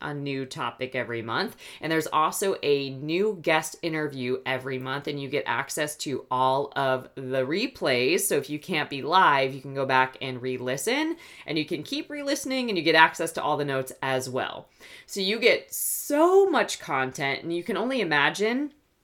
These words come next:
when you invest in yourself and when you invest in your growth,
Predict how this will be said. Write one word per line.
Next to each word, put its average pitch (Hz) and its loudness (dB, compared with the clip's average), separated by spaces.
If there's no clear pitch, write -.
when 170 0
you 196 -2
invest 151 0
in 165 -2
yourself 143 -2
and 156 -2
when 160 0
you 175 -2
invest 143 -2
in 156 -2
your 143 -2
growth, 127 -6